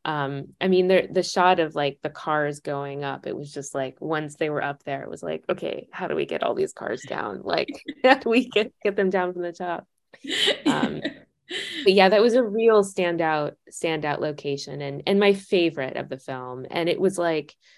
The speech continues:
Speaker 1: one of those things where, like, you know, even just, like, there were just things that spoke to, Barstow is, Bar-, Barstow is, is, like, three hours away from Palm Springs, but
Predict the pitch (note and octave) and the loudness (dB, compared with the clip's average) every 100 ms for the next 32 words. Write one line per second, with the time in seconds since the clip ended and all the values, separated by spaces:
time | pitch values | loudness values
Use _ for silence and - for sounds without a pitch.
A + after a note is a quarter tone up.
0 | _ - A#3 A#3 F#3 D#3 D3+ D3+ D3 C#3+ | _ 0 4 4 4 4 0 -4 -4 -6
1 | C#3 C3 F#2+ C#3 B2+ - - _ - C#3+ | -8 -6 -6 -4 -6 -10 -18 _ -12 -10
2 | C3 B2+ G3 A3+ B3+ C4 C4+ _ _ _ | -10 -6 -4 -2 0 0 -2 _ _ _
3 | _ F#3+ F#3+ - - _ _ - - - | _ 2 2 0 -20 _ _ -20 -20 -20
4 | _ _ G3+ A#3 A#3 B3 B3 A#3+ A3+ F#3 | _ _ 4 6 6 2 -2 0 0 -2
5 | - - F3 E3 - - F3+ D#3+ D3+ D3 | -6 0 2 2 -2 -6 -2 -2 -2 -4
6 | C#3+ C#3 - _ _ _ _ _ _ E3+ | -6 -10 -16 _ _ _ _ _ _ 4
7 | A3+ C#4 C#4 A#3+ G3 E3 - - _ - | 6 6 4 2 4 2 0 -16 _ -20
8 | F#3+ C#4 D4 - C#4 D4+ C#4 G3+ D#3 - | 2 4 4 2 2 4 2 2 2 -4
9 | - F3+ D3+ - D3+ - A#3+ A#3+ G#3+ F3+ | -4 -4 -4 -8 -10 -8 -2 2 4 2
10 | D3+ D#3 D3 D3 C#3+ C#3 C3+ - D3 - | 0 -4 -8 -10 -10 -10 -12 -12 -12 -14
11 | - - D3 | -10 -6 -6